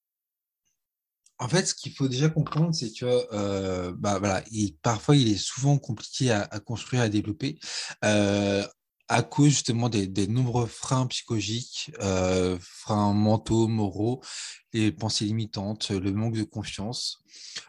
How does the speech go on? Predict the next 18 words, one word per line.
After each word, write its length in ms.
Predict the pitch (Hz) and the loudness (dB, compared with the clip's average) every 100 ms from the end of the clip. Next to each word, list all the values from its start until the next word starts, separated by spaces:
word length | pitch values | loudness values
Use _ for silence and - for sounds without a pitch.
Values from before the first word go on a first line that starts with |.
| - | -4
euh, 200 | 101 101 | 0 2
l'autocensure, 880 | 117 123 127 - 123 113 - 110 110 | 2 0 -2 0 0 -2 -2 -2 -2
l'autosabo-, 720 | 117 127 113 110 110 110 110 | -2 -2 -2 -2 -2 -4 -8
l'autosabotage, 1120 | 143 113 131 139 - 107 110 - 104 131 107 - - - - - - | -8 -6 -4 -2 -2 -2 -4 -2 0 0 -2 -8 -14 -14 -14 -10 -2
euh, 480 | 110 110 107 107 107 - | 2 4 2 2 -2 -6
qui, 440 | - 135 139 143 107 | -6 -2 2 2 0
euh, 580 | 104 101 104 101 104 107 | 0 0 0 0 0 -2
qui 260 | - 120 - | -4 -12 -8
coupe, 400 | 170 160 - - 131 113 | -2 -2 -2 -6 -4 -6
qui 220 | - 117 | -4 -8
coupe 260 | - 165 160 | -4 -4 -2
la 120 | 120 | -2
dynamique, 720 | 117 123 113 120 151 160 - - 110 | 0 -2 0 2 0 0 -8 -8 -4
euh, 1040 | 101 101 101 101 98 101 104 104 104 98 | -2 0 0 -2 0 0 0 -2 -2 -4
du 260 | 98 - 101 | -8 -10 -8
projet 320 | - 120 120 | -2 0 0
entrepreneurial. 720 | 110 - - 110 104 92 | -2 -6 -10 -6 -4 -6
<clears throat> 20 | 80 | -10